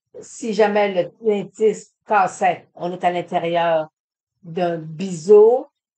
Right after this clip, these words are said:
et très important, mon bas du cinq roues. Alors, si on réussit à passer par-dessus le sommet, on nous offre un nouveau sommet,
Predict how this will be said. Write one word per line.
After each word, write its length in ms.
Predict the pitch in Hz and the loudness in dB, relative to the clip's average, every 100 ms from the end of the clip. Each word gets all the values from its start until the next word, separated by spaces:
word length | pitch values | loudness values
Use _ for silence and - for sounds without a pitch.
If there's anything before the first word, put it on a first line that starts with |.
| - | -4
et 300 | 196 208 202 | -2 -2 -6
très 300 | - 202 190 | -6 -4 -2
important, 580 | 185 185 165 - 190 202 185 | -4 -4 -6 -6 -6 -6 -8
mon 280 | 160 151 151 | -10 -10 -10
bas 280 | 165 190 226 | -8 -8 -8
du 100 | - | -20
cinq 520 | _ - - 180 160 _ | _ -18 -12 -10 -12 _
roues. 180 | 151 _ _ - | -20 _ _ -16
Alors, 380 | 143 147 151 | -10 -8 -8
si 420 | - - - 226 214 | -12 -16 -12 -12 -8
on 120 | 190 | -6
réussit 420 | 185 196 - - | -6 -8 -10 -4
à 140 | 196 - | -4 -2
passer 540 | 233 208 208 - 196 - _ _ | 0 2 0 -4 -6 -6 _ _
par-dessus 640 | 202 185 196 175 - 214 175 - _ - | -2 0 -2 -4 -8 -10 -10 -14 _ -6
le 220 | 196 208 | 0 0
sommet, 380 | - 214 185 190 | 0 -2 -2 -4
on 100 | 196 | -4
nous 200 | 202 180 | 0 2
offre 180 | 208 202 | 2 0
un 80 | |
nouveau 280 | 190 175 196 | -4 -2 -2
sommet, 500 | 196 180 170 190 220 | -2 -6 -2 -2 -2